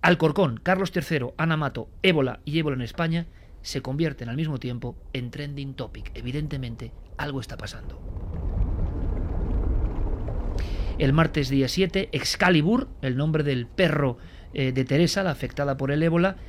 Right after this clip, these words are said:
es lo más buscado en Google España. Los trending topics de ese día son Ana Mato dimisión, Carlos tercero, Alcorcón, Salvemos a Excalibur, ébola en España,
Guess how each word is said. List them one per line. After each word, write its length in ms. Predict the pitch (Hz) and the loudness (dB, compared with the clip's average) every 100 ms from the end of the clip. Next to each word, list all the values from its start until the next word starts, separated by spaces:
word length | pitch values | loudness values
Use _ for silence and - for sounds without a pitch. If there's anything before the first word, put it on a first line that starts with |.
| - | 0
es 140 | 185 170 | 2 4
lo 80 | 180 | 4
más 160 | 208 | 4
buscado 340 | 185 - 214 196 | 2 2 2 4
en 100 | 170 | 6
Google 240 | 180 151 | 6 4
España. 460 | 135 131 117 110 - - - - - - | 2 -2 -2 -4 -10 -16 -16 -16 -16 0
Los 160 | 147 131 | 0 4
trending 300 | 240 240 185 | 4 2 4
topics 300 | 220 165 151 | 2 4 4
de 60 | |
ese 140 | 190 143 | 4 4
día 320 | 175 170 - - | 4 4 2 -2
son 320 | - 139 - | 0 0 0
Ana 220 | 143 139 | 0 4
Mato 260 | 165 180 139 | 4 4 4
dimisión, 760 | 131 196 151 - 127 139 202 269 - - - - - - - - - | 2 2 2 2 2 2 0 -4 -14 -16 -14 -12 -12 -10 -12 -12 4
Carlos 280 | 202 208 175 | 6 6 6
tercero, 380 | 151 131 160 - | 2 2 2 4
Alcorcón, 600 | 151 135 135 165 185 175 | 2 4 2 6 4 6
Salvemos 420 | - 139 208 180 | 4 6 4 4
a 40 | 156 | 2
Excalibur, 500 | - 156 156 156 - | 2 2 2 0 4
ébola 200 | 202 208 | 4 6
en 60 | 170 | 4
España, 440 | 120 135 139 143 | 2 0 2 0